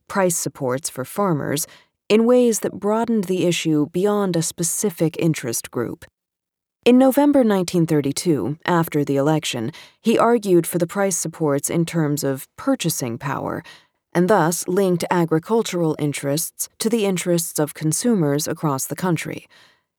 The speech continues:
In contrast to the sunny optimist who proclaimed that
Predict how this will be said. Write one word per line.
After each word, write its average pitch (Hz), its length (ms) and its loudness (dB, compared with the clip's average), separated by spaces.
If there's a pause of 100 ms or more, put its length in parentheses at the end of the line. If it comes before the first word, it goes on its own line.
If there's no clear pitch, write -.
(220)
In 247 140 6
contrast 240 680 0
to 175 80 -4
the 160 100 2
sunny 175 500 2
optimist 156 680 -2
who 147 120 0
proclaimed 143 680 -2
that 139 260 0